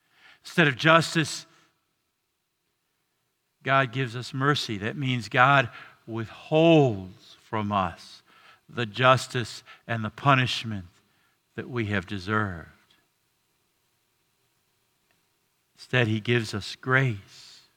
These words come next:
That means he gives us the forgiveness, the life, the salvation, the peace that we haven't deserved.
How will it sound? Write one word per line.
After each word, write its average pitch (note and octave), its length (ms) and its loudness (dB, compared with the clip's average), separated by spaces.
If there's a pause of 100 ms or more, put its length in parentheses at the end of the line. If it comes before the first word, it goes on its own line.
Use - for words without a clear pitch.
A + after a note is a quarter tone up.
(1600)
That B2+ 120 4
means C#3 260 4
he B2 140 -4
gives B2+ 320 2
us A#2+ 260 -4
the A#2 80 -10
forgiveness, A2+ 1000 -4
the G#2 120 -10
life, A2+ 680 2
the G2+ 60 -20
salvation, G#2+ 920 -2
the F#2 60 -20 (100)
peace C3+ 600 -4 (1900)
that - 120 -20
we G#2 100 -14
haven't B2 420 0
deserved. F2 380 -14